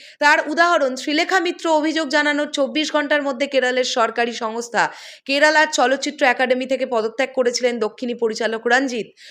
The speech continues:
অভিনেতার উপলব্ধি মানুষের ঘু-, আহ,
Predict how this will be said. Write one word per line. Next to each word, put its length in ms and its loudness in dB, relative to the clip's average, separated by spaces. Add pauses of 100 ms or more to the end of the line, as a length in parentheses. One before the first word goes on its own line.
(180)
অভিনেতার 460 4
উপলব্ধি 580 2
মানুষের 560 0
ঘু-, 480 -10
আহ, 260 4